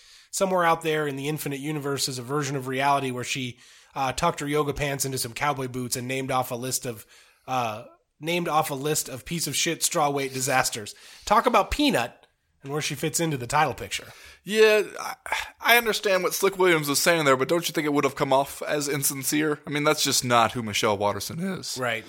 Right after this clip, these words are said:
Speaker 1: She wants to be the first, uh, U F C champion who's a mom, as she said.
Speaker 2: That's touching.
Speaker 1: Well, it's a good goal to have, too,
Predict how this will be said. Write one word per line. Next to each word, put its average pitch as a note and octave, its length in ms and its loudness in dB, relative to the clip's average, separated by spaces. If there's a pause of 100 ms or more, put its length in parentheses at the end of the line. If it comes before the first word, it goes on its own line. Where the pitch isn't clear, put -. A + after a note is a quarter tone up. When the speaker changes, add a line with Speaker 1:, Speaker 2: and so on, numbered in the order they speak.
Speaker 1:
She - 100 -2
wants E3 220 2
to E3+ 40 -4
be D#3+ 80 0
the D3 80 -2
first, D3+ 400 -2
uh, D3 200 -2
U D3+ 160 -4
F C#3 60 -4
C D#3 120 -6
champion D#3+ 360 -4
who's D3+ 140 -6
a D#3 40 -8
mom, D#3+ 320 -2 (680)
as A2+ 120 -8
she A#2 140 -8
said. A2+ 280 -8 (560)
Speaker 2:
That's - 220 -6
touching. - 280 -2 (920)
Speaker 1:
Well, E3+ 80 2
it's D#3 80 0
a D#3+ 40 -2
good F3+ 220 2
goal G3 320 8
to B2 60 0
have, A2 320 4
too, B2+ 320 -4